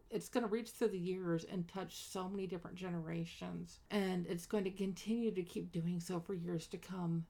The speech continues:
Project Recover is such a valiant effort, and these guys are heroes in their own right doing this, giving voices to the voiceless at this point, as these soldiers may be gone, but they are never forgotten. If you have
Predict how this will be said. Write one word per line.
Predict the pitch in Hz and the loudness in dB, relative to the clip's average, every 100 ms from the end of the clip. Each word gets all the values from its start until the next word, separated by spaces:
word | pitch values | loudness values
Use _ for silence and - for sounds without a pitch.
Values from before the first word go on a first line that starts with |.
| - | 2
Project | 202 208 202 | 2 2 -2
Recover | 185 170 190 175 180 | -4 -2 -2 0 0
is | 170 | -2
such | - 226 220 | -2 -2 0
a | 185 | -2
valiant | 165 180 175 180 170 170 | 0 0 2 2 0 0
effort, | 160 160 180 175 - - | -4 -4 -2 -4 -6 -4
and | 170 170 170 165 - | 2 4 4 2 -2
these | 196 196 - | -2 0 0
guys | 202 175 | -2 -2
are | 170 | -4
heroes | - 185 180 185 170 | -4 -4 0 0 2
in | 165 | 2
their | 156 | 2
own | 160 147 | 0 -2
right | 151 160 165 160 - - | -2 0 0 -4 -8 0
doing | 170 165 165 | 4 6 4
this, | 160 147 - - | 2 -2 -6 6
giving | 214 202 196 | 6 6 2
voices | 170 190 180 208 180 | 2 0 0 -2 -4
to | - | -2
the | 180 175 | -2 0
voiceless | 170 170 170 - 170 165 175 | 4 4 2 -2 -2 -2 -4
at | 170 | -4
this | 175 - - | -4 -6 -8
point, | 180 175 175 - | -4 -2 -2 -2
as | 202 196 | 0 0
these | 208 208 170 | 2 0 0
soldiers | - 196 202 202 180 | -2 -2 2 2 2
may | 196 190 | -2 -2
be | 196 | -4
gone, | 180 202 202 185 180 175 | -2 -2 0 0 0 -2
but | 175 | -2
they | 180 | 0
are | 175 | 4
never | 170 170 170 180 | 4 4 2 0
forgotten. | - 180 170 170 170 160 160 - | -2 0 0 0 -2 -4 -4 -4
If | - 208 247 | 0 2 2
you | 208 185 | 2 2
have | 202 190 196 | 2 2 0